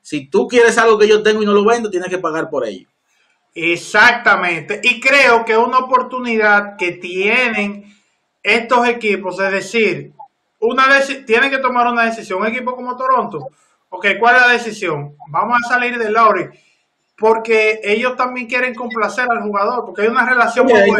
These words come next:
Speaker 2: buena.
Speaker 1: ellos, ellos lo consideran el, el jugador franquicia de la, de, de, de, del equipo.
Speaker 2: Si tú te quieres ir, nosotros te cambiamos. Si no, entonces tú te quedas aquí, no hay problema. Más o menos esa es la, la,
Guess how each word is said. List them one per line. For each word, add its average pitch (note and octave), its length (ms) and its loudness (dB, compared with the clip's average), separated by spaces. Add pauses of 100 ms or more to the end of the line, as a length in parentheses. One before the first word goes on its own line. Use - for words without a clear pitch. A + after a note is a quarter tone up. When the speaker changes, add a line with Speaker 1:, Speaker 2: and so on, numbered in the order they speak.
Speaker 2:
buena. - 0 -
Speaker 1:
ellos, A3+ 580 2
ellos A3 200 4
lo B3 80 4
consideran A3+ 520 2
el, G#3 160 -2
el G3 100 -8
jugador G#3 280 0
franquicia G#3 460 -4
de D3+ 40 -4
la, D3 160 -2
de, C3 160 -10
de, C3 200 -8
de, B2 160 -14
del C3 180 -6
equipo. B2+ 300 -14 (340)
Speaker 2:
Si A#3+ 280 -2
tú E4 140 -4
te D4+ 140 0
quieres C#4+ 360 0
ir, C#4+ 200 -6
nosotros A#3+ 480 -4
te A3+ 80 -6
cambiamos. D3+ 720 -6
Si G#3+ 160 -4
no, D4 320 4
entonces A3 400 -2
tú G#3 140 -10
te A3+ 140 -4
quedas G#3 260 0
aquí, F3 160 -4
no D#3 100 -6
hay F#3+ 60 -6
problema. D#3+ 560 -8
Más F#3+ 260 -2
o - 20 -4
menos A#3 240 2
esa A3+ 220 -2
es G#3+ 60 0
la, F3+ 280 2
la, D3+ 340 -8